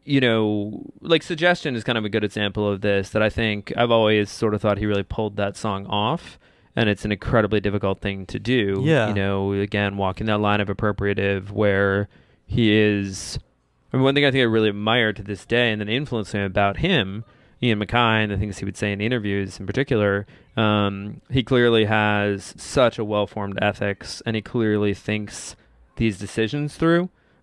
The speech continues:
Speaker 1: um, and the way in which he cl-, thinks his artistic, like, kind of choices through and his statements through in a way that I, I always, I pretty much without fail find provocative,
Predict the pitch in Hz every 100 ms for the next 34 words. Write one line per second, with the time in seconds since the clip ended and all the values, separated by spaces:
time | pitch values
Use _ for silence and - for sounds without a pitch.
0 | - 113 107 104 101 104 101 104 107 104
1 | 101 98 - 120 156 135 143 151 135 123
2 | 117 110 113 - 101 101 110 98 - -
3 | 117 107 107 - 107 104 101 101 101 98
4 | - 104 104 101 98 - 101 98 98 101
5 | 98 98 98 98 101 - - _ _ _
6 | - 113 - 117 113 110 107 - - 147
7 | 117 113 117 113 107 - 110 101 101 -
8 | 107 104 101 98 98 98 - _ - 117
9 | 104 101 101 95 95 101